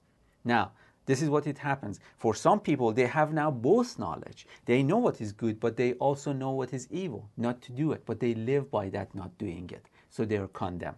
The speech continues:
Look at what we read after that. "For the kingdom of God is not eating and drinking, but righteousness, peace, and joy in the Holy Spirit. For he who serves Christ in these things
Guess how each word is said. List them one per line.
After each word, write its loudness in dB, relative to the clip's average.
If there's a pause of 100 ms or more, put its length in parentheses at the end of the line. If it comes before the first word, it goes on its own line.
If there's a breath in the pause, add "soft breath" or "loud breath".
(140)
Look 0
at 2
what 2
we 0
read 2 (260 loud breath)
after 4
that. 0
"For 2
the 2
kingdom 2
of 4
God 4
is 0
not 0
eating -2
and 0
drinking, -4
but -6
righteousness, -2 (400 loud breath)
peace, 2
and 0
joy 4
in 2
the 0
Holy 0
Spirit. 2 (180 loud breath)
For 4
he 2
who 0
serves 0
Christ 0
in -2
these -2
things -12